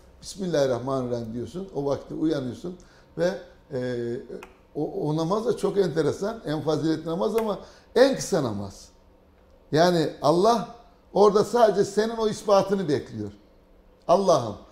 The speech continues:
sen benim Rabbimsin, ben de senin kulunum." Bunu hani kısa cümleyle bunu tekrar et.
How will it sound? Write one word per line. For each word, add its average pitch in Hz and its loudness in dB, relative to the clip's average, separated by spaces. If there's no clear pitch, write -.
sen 190 2
benim 208 0
Rabbimsin, 202 2
ben 208 0
de 185 0
senin 170 -2
kulunum." 113 -6
Bunu 190 0
hani 175 0
kısa 190 4
cümleyle 170 -2
bunu 202 -4
tekrar 220 4
et. 113 -2